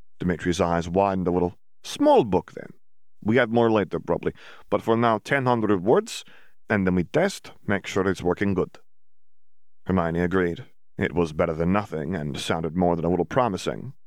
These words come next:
and spent most of the rest of the day deciding on the right book to work with. While the Triwizard Tournament continued to approach, and while physical preparations for the first task went on,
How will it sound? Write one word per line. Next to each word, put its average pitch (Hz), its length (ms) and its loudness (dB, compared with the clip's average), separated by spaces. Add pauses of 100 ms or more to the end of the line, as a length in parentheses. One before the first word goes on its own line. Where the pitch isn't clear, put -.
(140)
and 90 180 -2
spent - 320 -2
most 90 260 0
of 90 60 -2
the 92 80 2
rest 87 200 0
of 85 60 -12
the 92 60 0
day 98 260 2
deciding 90 460 0
on 90 80 0
the 87 80 2
right 90 240 0
book - 180 -4
to 92 100 -2
work 113 260 0
with. 58 260 -8 (1700)
While 120 160 4
the 107 80 0
Triwizard 104 480 2
Tournament 101 440 2
continued 92 380 2
to 90 100 2
approach, - 480 -2
and 78 240 -4
while 82 280 -2
physical 90 380 0
preparations 87 640 0
for - 140 -8
the 87 80 -6
first 87 260 -2
task 107 340 0
went 95 220 0
on, 131 260 2